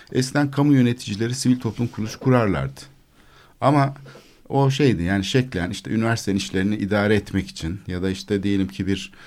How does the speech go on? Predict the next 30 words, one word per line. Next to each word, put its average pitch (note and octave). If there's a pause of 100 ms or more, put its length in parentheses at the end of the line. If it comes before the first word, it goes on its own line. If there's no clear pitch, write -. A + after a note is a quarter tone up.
(300)
e, E2+
işte F#2 (920)
ne A2
bileyim F#2+
bir - (180)
kamu A#2+
kuruluşunun G2+ (560)
araçlarının A2
benzinlerini G#2+ (120)
satın G#2
almak G2+
için C3
bir A#2+
vakıf A2+
kurarlardı. E2+ (120)
Trafik -
vakfı C#2
olurdu, D2+
şu -
olurdu, F#2
bu E2+
olurdu. A2+ (760)
Yönetici B2+
değiştiğinde G2
de C#3
o A2+
vakfın G#2
yönetimi G#2
değişirdi. F#2+
Şimdi D3